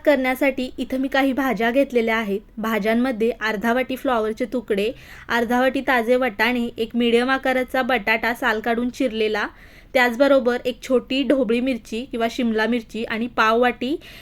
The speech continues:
गाजराचे तुकडे घेतलेले आहेत. भाज्यांचं प्रमाण तुम्ही आवडीनुसार कमी जास्त करू शकता आणि आवडीनुसार भाज्या तुम्ही घेऊ शकता. आता आपण मसाले भातासाठी तांदूळ भिजत घालू. तर इथं मी दीड वाटी सुरती कोलम घेतलेला आहे,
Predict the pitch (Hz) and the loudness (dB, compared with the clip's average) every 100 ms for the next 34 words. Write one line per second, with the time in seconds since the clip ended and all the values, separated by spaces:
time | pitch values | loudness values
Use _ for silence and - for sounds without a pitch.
0 | - 220 247 220 214 220 269 302 - 233 | -10 0 2 2 0 -2 -2 -4 0 0
1 | 233 240 214 208 202 202 185 214 - - | 0 0 -2 0 -2 -2 -4 -8 -14 -20
2 | - - 240 240 233 247 247 294 294 285 | -20 -14 -2 0 2 2 4 4 4 2
3 | 269 262 240 240 - 240 233 240 262 247 | 0 0 -2 -2 -2 -2 0 0 -2 0
4 | 262 277 254 226 233 254 - 277 285 254 | -2 2 0 2 0 0 0 0 2 2
5 | 240 269 254 - 226 233 277 247 233 254 | 0 -4 -6 -4 -2 0 0 0 0 -2
6 | 269 247 240 254 208 214 226 214 247 339 | -2 -2 -2 -2 -4 -4 -4 -6 -8 -8
7 | 269 262 294 311 302 247 - 208 262 - | -2 2 4 4 0 -4 -6 -6 -6 -4
8 | 285 262 269 277 285 277 254 254 262 269 | 0 2 4 4 2 0 0 2 2 2
9 | 285 247 247 254 220 262 - 220 214 240 | 0 0 -2 -4 -6 -4 2 2 4 2
10 | 262 269 277 269 254 202 220 - - - | 4 4 4 2 0 -2 -4 -10 -20 -6
11 | 269 254 262 262 294 294 247 254 269 277 | -4 -2 -2 0 0 0 0 2 2 4
12 | 269 262 247 285 - - - - - 277 | 2 0 -6 -8 -16 -20 -20 -10 0 0
13 | 233 277 277 294 262 262 277 277 240 226 | 2 0 4 4 4 2 0 2 2 4
14 | 226 226 208 | 4 2 0